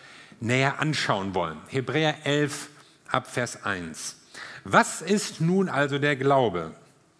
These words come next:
Er ist das Vertrauen darauf, dass das, was wir hoffen, sich erfüllen wird.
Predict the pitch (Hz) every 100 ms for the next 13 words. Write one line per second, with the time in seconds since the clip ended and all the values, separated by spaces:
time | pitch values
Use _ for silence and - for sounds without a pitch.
0 | _ _ _ _ _ - - - - -
1 | - 143 170 - 160 - 139 - - 208
2 | 180 101 87 87 95 175 185 - - _
3 | - 104 123 - 104 165 165 139 - -
4 | 110 131 - 131 110 175 - 120 156 143
5 | 98 131 - 135 - 185 113 85 82 73
6 | -